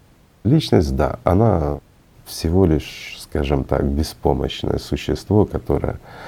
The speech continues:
является, продолжает оставаться источником питания для сознания, а для сознания ничего не меняется. Она как доминировала, так и доминирует. То есть для него это пролонгация существования на многие века порой. Конечно, для него это выгодно, правильно?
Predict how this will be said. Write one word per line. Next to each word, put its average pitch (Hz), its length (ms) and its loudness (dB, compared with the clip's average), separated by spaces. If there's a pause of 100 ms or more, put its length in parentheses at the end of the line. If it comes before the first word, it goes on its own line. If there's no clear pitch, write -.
(400)
является, 85 680 4 (120)
продолжает 87 640 4
оставаться 71 540 0
источником - 560 -4
питания 71 440 -2
для 69 160 0
сознания, 85 480 2
а 104 40 2
для 123 140 0
сознания 113 400 2
ничего 73 260 -4
не 67 60 -4
меняется. - 520 -6 (400)
Она 120 200 4
как 92 160 2
доминировала, 85 540 2
так 73 200 -8
и 76 40 -4
доминирует. 67 720 -4
То - 80 0
есть 69 100 0
для 76 80 2
него 113 280 4
это - 120 0
пролонгация 80 720 0
существования 82 800 -2
на 73 140 -2
многие 73 340 0
века - 320 -2
порой. - 280 -6 (580)
Конечно, 110 380 4
для 78 100 2
него 117 260 4
это 69 120 -2
выгодно, 67 520 -8
правильно? 87 300 0